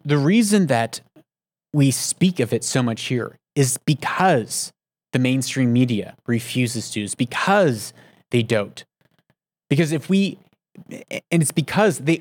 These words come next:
they are deliberately forgetting God. Because if you can purge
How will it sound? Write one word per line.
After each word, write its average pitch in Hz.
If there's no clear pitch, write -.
they 156
are 156
deliberately 170
forgetting 139
God. 107
Because 127
if 170
you 220
can 147
purge 226